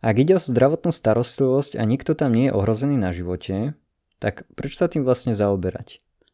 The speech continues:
Je to ako vybratie materského znamienka, nie dôvodu niečo stavať mimo zákon. Ak však nenarodení sú živé ľudské bytosti tak ako narodení,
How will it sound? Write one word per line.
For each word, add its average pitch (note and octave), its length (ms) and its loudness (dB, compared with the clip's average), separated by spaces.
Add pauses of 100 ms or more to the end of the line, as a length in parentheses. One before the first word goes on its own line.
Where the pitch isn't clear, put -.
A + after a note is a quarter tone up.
(160)
Je C#3 80 0
to C3+ 80 2
ako A2+ 160 2
vybratie G#2 400 0
materského G2 480 -4
znamienka, C3+ 560 -2
nie B2+ 160 0
dôvodu G#2 720 2 (800)
niečo G#2+ 320 0
stavať G#2 320 2
mimo G2 320 0
zákon. - 560 -4 (1400)
Ak A#2 240 4
však A2+ 160 2
nenarodení A2+ 640 4
sú F3 240 0
živé E3 240 4
ľudské C3 320 2
bytosti A#2 400 -2
tak - 320 -6
ako D3+ 160 -4
narodení, F#2+ 880 -2